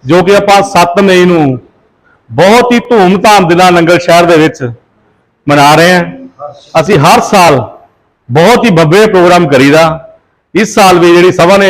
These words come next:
ਇਹ ਫੈਸਲਾ ਲਿਆ, ਬਹੁਤ ਹੀ ਭੱਵੇ ਪ੍ਰੋਗਰਾਮ ਸੱਤ ਮਈ ਨੂੰ ਸ਼ੋਭਾ ਯਾਤਰਾ ਅਸੀਂ ਕਰਨ ਜਾ ਰਹੇ ਹਾਂ, ਜੋ ਕਿ ਪੁਰਾਣਾ ਗੁਰਦੁਆਰਾ ਹਨੂੰਮਾਨ ਮੰਦਿਰ ਤੋਂ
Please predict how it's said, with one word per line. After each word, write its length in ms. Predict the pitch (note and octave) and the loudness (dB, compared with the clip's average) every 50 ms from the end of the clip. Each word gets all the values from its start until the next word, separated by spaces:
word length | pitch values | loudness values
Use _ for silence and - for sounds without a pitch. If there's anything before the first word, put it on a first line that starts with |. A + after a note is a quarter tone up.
| F3+ | 0
ਇਹ 60 | F#3 | 0
ਫੈਸਲਾ 360 | - D#3 D3+ C3+ B2+ D#3 D#3 D3 | 0 0 -2 -2 0 0 0 2
ਲਿਆ, 300 | B2+ A#2+ A#2 A#2 C#3 D3 - - _ _ _ _ _ _ - | 2 2 2 0 0 -2 -6 -16 _ _ _ _ _ _ -14
ਬਹੁਤ 420 | D3 B2+ A#2+ C#3 D#3 G3 A3+ G3+ A#3 | -12 -6 -2 0 0 2 2 2 0
ਹੀ 60 | A3+ E3 | 0 0
ਭੱਵੇ 280 | D#3+ D#3 D3+ F#3 G#3 A3 | 0 0 0 2 0 0
ਪ੍ਰੋਗਰਾਮ 580 | G3+ F#3 F3+ F3 F3 F3 E3+ D#3+ D#3 D3 D3 C3+ - - _ _ _ _ | 0 0 2 2 2 2 2 0 0 -2 -6 -10 -14 -20 _ _ _ _
ਸੱਤ 420 | _ - - E3+ E3 F3 - - A3 | _ -8 -4 -2 -2 -2 -2 -2 -2
ਮਈ 260 | - E3 F3+ F3 E3+ | 0 0 0 0 0
ਨੂੰ 360 | E3 D#3+ D3+ C#3 B2+ A#2+ - - - - - _ _ | 0 0 0 -2 -4 -6 -8 -16 -20 -20 -20 _ _
ਸ਼ੋਭਾ 360 | - - - F3 G3+ G3 A#3+ | -14 -4 -2 -2 0 2 2
ਯਾਤਰਾ 340 | A#3+ A#3+ A3 - - G3+ G3+ | 2 2 0 0 0 0 -2
ਅਸੀਂ 160 | F#3+ D3+ F#3 | 0 0 -2
ਕਰਨ 220 | D3+ E3 D#3 D#3 D3+ | -2 0 0 0 0
ਜਾ 160 | C#3 C3 B2+ | 2 2 2
ਰਹੇ 140 | B2+ D3 E3 | 2 2 0
ਹਾਂ, 180 | E3 D#3+ D#3+ D3 - - - - _ - - - B2+ | -2 -4 -6 -12 -18 -20 -20 -20 _ -20 -20 -12 -4
ਜੋ 180 | C#3 F#3 G#3 G3+ | -2 0 0 0
ਕਿ 160 | G3 G3+ F3+ D3 B2+ A#2 - - _ _ _ _ _ _ _ _ _ _ _ _ - - | 0 -2 -2 -2 -2 -4 -8 -16 _ _ _ _ _ _ _ _ _ _ _ _ -6 -2
ਪੁਰਾਣਾ 340 | E3 E3 E3+ F3 F#3 G3 | 0 0 2 2 2 2
ਗੁਰਦੁਆਰਾ 500 | G3+ F3 F#3 F3 E3 F#3 F3+ F3 F#3 F#3 E3 E3 | 2 0 0 0 0 2 2 2 2 2 2 0
ਹਨੂੰਮਾਨ 300 | E3 F3 F3 F3+ F3+ F3 | 0 0 0 0 0 0
ਮੰਦਿਰ 280 | E3 D#3 D#3 D3+ D#3+ D#3 | 0 0 0 0 -2 -2
ਤੋਂ 400 | E3 E3 D#3 D3 C3 A#2+ B2 | 0 0 0 0 0 -2 -6